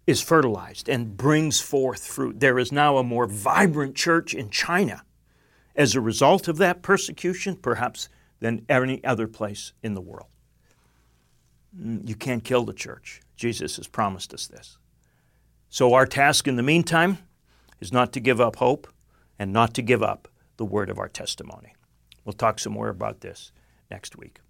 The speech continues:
Let's pray. Oh Lord, as we land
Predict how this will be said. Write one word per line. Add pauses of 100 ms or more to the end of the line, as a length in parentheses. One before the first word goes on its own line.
(680)
Let's
pray. (1120)
Oh
Lord,
as
we
land